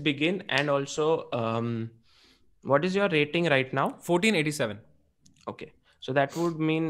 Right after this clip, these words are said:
Speaker 1: uh, what is the time control that we are
Speaker 2: Five plus five।
Speaker 1: aiming to? Okay।
Speaker 2: है ना?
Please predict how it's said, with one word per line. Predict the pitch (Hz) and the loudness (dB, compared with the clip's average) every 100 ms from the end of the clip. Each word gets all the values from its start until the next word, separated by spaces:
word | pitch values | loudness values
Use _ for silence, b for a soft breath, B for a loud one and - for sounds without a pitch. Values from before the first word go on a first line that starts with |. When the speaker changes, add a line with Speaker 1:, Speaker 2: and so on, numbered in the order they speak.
| 143 | 0
Speaker 1:
uh, | 127 120 | 2 2
what | 120 139 | 4 2
is | 170 | 2
the | 185 | 0
time | 190 135 147 | 0 0 0
control | 151 147 143 147 147 | -2 -2 -2 -2 0
that | 147 143 | 0 -2
we | 143 139 | 0 2
are | 139 | 4
Speaker 2:
Five | 175 | 4
plus | 175 123 123 | 4 2 2
five। | 113 | 0
Speaker 1:
aiming | - | -2
to? | - - _ _ _ _ _ _ _ - | -16 -20 _ _ _ _ _ _ _ -18
Okay। | - - - _ _ _ _ _ _ _ - | -18 -20 -20 _ _ _ _ _ _ _ -4
Speaker 2:
है | |
ना? | 175 | -2